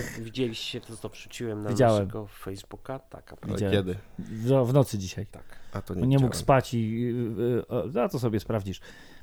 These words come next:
Speaker 2: Nie mógł spać i, em, etymologię słowa
Speaker 3: A nie, to, to widziałem.
Speaker 2: Brzydkiego.
Speaker 3: A to widziałem, przepraszam.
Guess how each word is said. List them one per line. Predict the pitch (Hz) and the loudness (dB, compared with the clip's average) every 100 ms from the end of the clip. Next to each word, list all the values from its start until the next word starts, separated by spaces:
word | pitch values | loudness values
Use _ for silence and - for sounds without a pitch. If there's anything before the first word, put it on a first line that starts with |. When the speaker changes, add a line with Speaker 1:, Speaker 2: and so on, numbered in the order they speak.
| - | -6
Speaker 2:
Nie | 143 139 | 2 2
mógł | 120 | 2
spać | - 139 - 120 | 4 4 4 -4
i, | 110 113 | -2 0
em, | 110 113 | 2 2
etymologię | 117 - 120 117 110 104 | 0 0 4 4 4 2
słowa | 101 117 101 101 101 98 98 _ - - - | -2 -2 0 2 0 -2 -6 _ -20 -2 8
Speaker 3:
A | 170 | 10
nie, | 185 | 10
to, | 120 | 6
to | 123 143 | 0 -4
widziałem. | 156 131 110 | 2 2 2
Speaker 2:
Brzydkiego. | - 104 92 95 | 0 -4 -2 0
Speaker 3:
A | |
to | 117 131 | 0 -2
widziałem, | 113 92 | -2 -4
przepraszam. | 101 110 - - - | -4 -6 -8 -14 -10